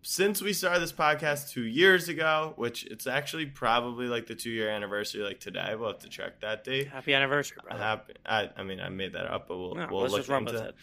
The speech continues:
Speaker 2: it.
Speaker 1: Um, I, I, we've only done it a couple times. Once with Steph, once with Giannis, once with Kawhi, probably, who's the best player in the world. Like, we tried to put him there. And then
Speaker 2: You,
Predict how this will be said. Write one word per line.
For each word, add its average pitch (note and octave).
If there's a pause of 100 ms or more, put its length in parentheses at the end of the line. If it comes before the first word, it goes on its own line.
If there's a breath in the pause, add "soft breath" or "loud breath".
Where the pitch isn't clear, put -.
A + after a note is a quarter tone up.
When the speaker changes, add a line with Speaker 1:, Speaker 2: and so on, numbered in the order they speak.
(1160 loud breath)
Speaker 2:
it. -
Speaker 1:
Um, A#2 (1040)
I, D#3+ (100)
I, -
we've G#3+
only A3
done D#3+
it -
a -
couple A#2+
times. A#2+
Once A2
with A2
Steph, G#2
once G2+
with F#2+
Giannis, G2+
once G2
with G2+
Kawhi, G2
probably, G#2
who's G2
the G2
best G2
player G2
in F#2
the F#2+
world. G2+
Like, -
we G2
tried G#2
to G#2+
put B2
him A2+
there. A2+
And A2+
then C#3+
Speaker 2:
You, C3+